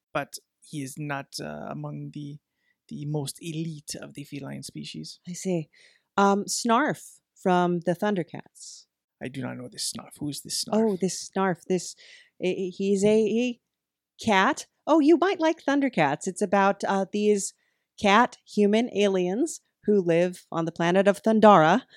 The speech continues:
Speaker 1: The prophecy.
Speaker 2: Yeah. Oh, oh, tell me about the prophecy.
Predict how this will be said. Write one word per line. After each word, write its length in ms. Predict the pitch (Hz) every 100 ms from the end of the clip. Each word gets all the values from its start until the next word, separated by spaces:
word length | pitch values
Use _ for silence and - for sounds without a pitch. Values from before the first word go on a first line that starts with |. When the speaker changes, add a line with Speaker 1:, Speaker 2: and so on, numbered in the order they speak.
| -
Speaker 1:
The 60 | -
prophecy. 580 | - - - - - - _ -
Speaker 2:
Yeah. 140 | 185 220
Oh, 420 | 247 349 262 - _ -
oh, 140 | 226 233
tell 220 | 220 226
me 100 | 233
about 240 | 180 170
the 60 | 151
prophecy. 600 | 170 202 170 - 139